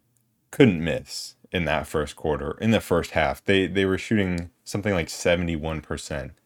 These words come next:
in that first quarter. They could not miss. Michael Porter Junior came out and could not miss again. Jokic came out more aggressive to make up for the absence of Jamal Murray in this game.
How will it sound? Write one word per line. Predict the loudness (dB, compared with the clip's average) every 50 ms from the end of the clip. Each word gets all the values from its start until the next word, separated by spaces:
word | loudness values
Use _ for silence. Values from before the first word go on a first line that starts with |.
| _ _ _ _ _ _ _
in | -6 -4 -2
that | 0 0 -2 -4
first | -4 -2 -2 -2 -2 -4 -8
quarter. | -6 -6 -6 -4 -6
They | -2 2 2 2 2
could | 2 0
not | 0 0 0 -2
miss. | -4 -4 -6 -6 -4 0
Michael | 0 0 0 -2 -8
Porter | -2 0 0 0 0 -2
Junior | -2 -2 -4 -4 -4 -6 -6 -8 -12 _ _ _ _ _ _
came | -4 -2 -2 0 2
out | 2 2 2 0 -2
and | -6 -4
could | -4 -4 -4 -2
not | 0 0 0 0 0 -2
miss | -2 -4 -4 -2
again. | -4 -4 -2 -2 -2 -2 -4 -6 -8 -12 -18 -20 _ _ _ 0
Jokic | 2 4 4 4 2 0 -2 -2 -2 -8 -14 _ _ _ _ _ _ _
came | 0 2 4 6
out | 6 4 2 2
more | 2 2 4 4
aggressive | 4 2 2 4 4 4 2 0 -2 0 0 0 -2 -6 -12 _ _ _ _ _ -20 _ -6
to | -4 -4 -2
make | 0 0 -2 0 2
up | 4 2 2 2 -2
for | -6 -4 -2 -2 0
the | 0 2 4
absence | 4 4 4 2 -2 -6 -6 -4 -4
of | -6 -4
Jamal | -4 -4 -2 0 0 0 -2
Murray | -2 -2 0 2 2 2 2 2 0
in | 0 -2 -2
this | -4 -6 -8
game. | -8 -6 -4 -4 -2 -2 -4 -6